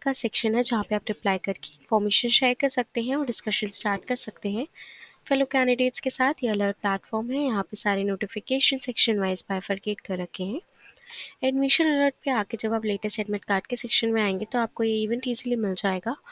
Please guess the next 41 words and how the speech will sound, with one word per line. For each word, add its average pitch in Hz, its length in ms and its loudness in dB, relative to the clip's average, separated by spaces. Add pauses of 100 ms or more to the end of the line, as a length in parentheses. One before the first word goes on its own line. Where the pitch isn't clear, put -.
(360)
आपके 202 300 -2
लिए 226 80 0
बहुत 220 280 -2
ही 226 80 -2
easy 220 180 -2
है 240 60 -4
हमारे 240 200 0
platform 240 460 -2
पे 269 120 0
events 247 240 0
को - 80 -6
search - 280 -2
करना, 233 240 0
क्योंकि 233 240 -2
सारे 196 300 0
इवेंट 202 200 -2
section - 380 0
wise 185 300 -2
bifurcate 202 500 -2
कर 208 180 -2
रखे 202 260 -6
हैं। 226 180 -4 (560)
तो 233 100 0
आज 226 220 2
की - 120 -4
video 233 260 0
में 277 160 0
बस 220 200 -2
इतना 208 240 -2
ही। 226 160 0
मैं 277 140 2
आशा 226 320 2
करती 240 260 -6
हूँ 262 140 -2
कि 226 140 -8
आपको 202 340 -10
अधिक 202 180 -8
से - 120 -4
अधिक 220 180 -4
information 220 680 0
मिल 202 120 0